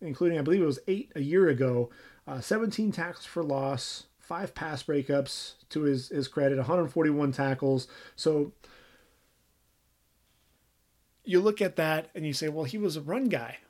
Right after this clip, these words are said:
Where did, where this pass, you know, the pass rushing ability come from?" You gotta find some of these athletes. You gotta look at, you know, find some of these guys who are able to dominate the point of attack. Who are your athletes? Who are the guys who,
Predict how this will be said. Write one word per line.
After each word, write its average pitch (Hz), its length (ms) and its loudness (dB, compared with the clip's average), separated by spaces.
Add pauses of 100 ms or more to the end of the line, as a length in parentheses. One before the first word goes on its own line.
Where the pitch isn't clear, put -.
(120)
Where 160 240 -2
did, 208 220 -2
where 180 120 2
this 196 160 -2
pass, - 580 -6 (380)
you 156 120 -4
know, 147 60 0
the 135 60 -6
pass 190 300 -2
rushing 151 260 2
ability 135 380 4
come 190 260 0
from?" 127 360 -2 (1000)
You 135 160 0
gotta 170 220 6
find 160 260 2
some 151 100 4
of 143 100 4
these 131 200 2
athletes. 127 420 0
You 147 60 -4
gotta 160 160 4
look 156 200 4
at, 135 160 -2
you 147 140 0
know, 131 60 2
find 156 320 0
some 160 100 0
of 147 80 2
these 143 160 4
guys 139 320 6
who 143 100 -2
are 135 80 4
able 135 200 4
to 127 60 0
dominate 139 420 4
the 123 60 -6
point 139 220 2
of 131 80 2
attack. 127 380 0 (360)
Who 175 120 4
are 190 60 10
your 165 200 6
athletes? 143 540 4
Who 175 180 2
are 185 60 8
the 165 80 4
guys 139 440 4
who, 143 440 6